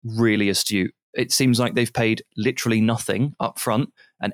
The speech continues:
everything is in optional clauses and, and, and bonus payments and, and, and, and certain conditions being met.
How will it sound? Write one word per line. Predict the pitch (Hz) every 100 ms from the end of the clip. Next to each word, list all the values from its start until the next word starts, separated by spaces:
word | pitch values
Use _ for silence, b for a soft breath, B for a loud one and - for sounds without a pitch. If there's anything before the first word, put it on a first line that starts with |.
| -
everything | 131 120 113 110 101 92
is | - 107
in | 104 98 98 -
optional | - - 117 101
clauses | - 107 98 104 98
and, | 98 95
and, | 98 95 -
and | 98
bonus | 98 104 101 -
payments | 107 101 98 85 95
and, | 101 101
and, | 101
and, | 101 90 -
and | 101 92
certain | - 113 104
conditions | 107 101 104 98
being | - 98 98
met. | 104 95